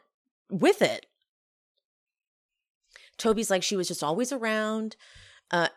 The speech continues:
and his wife confirms that, yes, we had to enforce some boundaries. Otherwise, as soon as we got home, she would show up.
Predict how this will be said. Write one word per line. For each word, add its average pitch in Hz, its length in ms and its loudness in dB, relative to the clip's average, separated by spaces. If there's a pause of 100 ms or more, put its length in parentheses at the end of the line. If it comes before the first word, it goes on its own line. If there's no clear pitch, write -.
and 180 120 2
his 185 240 -2
wife 185 260 2
confirms 180 560 0
that, - 160 -6
yes, 175 300 -2
we 175 220 -2
had 175 260 -4
to 190 160 -2
enforce 175 340 -4
some 185 180 -2
boundaries. 160 600 -4
Otherwise, 160 480 -2
as 170 180 -6
soon 170 280 -4
as 165 120 -6
we 156 140 -8
got - 220 -2
home, 151 360 -2
she 156 200 -4
would 143 140 -6
show 139 280 -2
up. - 300 -6